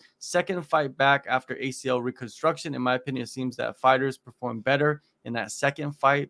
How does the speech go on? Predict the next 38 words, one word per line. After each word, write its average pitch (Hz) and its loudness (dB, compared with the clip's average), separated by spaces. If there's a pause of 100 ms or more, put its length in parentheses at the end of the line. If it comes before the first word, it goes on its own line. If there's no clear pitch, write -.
back 120 0
after 120 -4
this 120 -8
particular - -16
surgery." 123 -10
So 127 -6 (360)
that's, 139 2
uh, 143 8
that's 143 2
coming 220 4
from 226 4
a 170 8
doctor, 151 8 (180)
right? 131 4
So 131 -2
we 143 2
need 147 2
to 139 -2
listen 131 -2
to, 117 -4 (400)
to 127 -2
doctors, 117 2
okay? 143 -2
Now, 151 12
let's 139 -4
move 170 4
on 170 8
to 160 -10
the 147 0
next 156 0
fight. 151 6 (420)
This 147 -2
fight 147 6
is 135 0
in 135 -4
the 135 0
women's 151 0
strawweight 156 6